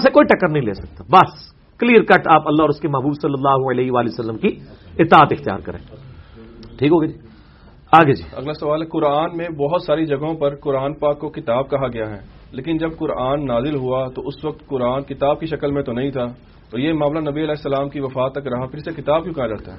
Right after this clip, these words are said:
Speaker 1: کتاب تو بالکل صحیح کہا گیا نا جی۔ کتاب، اس کی وجہ یہ ہے کہ کتاب کا کچھ حصہ بھی کتاب ہی کہلائے گا۔ اللہ کے تو ڈیوائن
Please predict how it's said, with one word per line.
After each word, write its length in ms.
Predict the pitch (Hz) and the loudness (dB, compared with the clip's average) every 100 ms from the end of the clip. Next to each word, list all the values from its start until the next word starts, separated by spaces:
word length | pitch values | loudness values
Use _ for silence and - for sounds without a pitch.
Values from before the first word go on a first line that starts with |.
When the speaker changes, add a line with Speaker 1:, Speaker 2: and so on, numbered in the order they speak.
| - | -10
Speaker 1:
کتاب 440 | - - 214 262 - | -2 6 8 8 6
تو 80 | 247 - - | -4 -4 -4
بالکل 260 | 120 220 269 | 2 2 2
صحیح 240 | - 170 | 6 6
کہا 180 | 180 127 | 8 4
گیا 100 | 98 | 2
نا 80 | 95 | -6
جی۔ 120 | 120 | -6
کتاب، 300 | 196 - 87 - - - - | -8 -6 -8 -10 -18 -18 -12
اس 100 | - | -2
کی 80 | 160 | 2
وجہ 260 | 202 233 | 4 6
یہ 120 | 165 156 | 8 6
ہے 140 | - - - - - | 4 -8 -20 -10 -4
کہ 60 | |
کتاب 440 | 185 156 180 208 208 | -2 2 6 6 6
کا 60 | |
کچھ 520 | 226 240 - - - | 0 0 -2 -4 -4
حصہ 320 | 151 147 202 208 | -2 4 6 6
بھی 180 | 160 | 2
کتاب 460 | 190 165 160 160 143 | 0 2 6 6 6
ہی 160 | 127 180 | 0 0
کہلائے 340 | 127 82 73 | 0 -2 -6
گا۔ 60 | 90 147 - - - - - - - - - - - | -8 -10 -14 -20 -20 -20 -20 -20 -20 -20 -20 -2 6
اللہ 340 | 160 214 277 | 8 10 8
کے 80 | 277 | 8
تو 100 | 269 | 6
ڈیوائن 500 | 196 180 196 247 | 6 8 8 6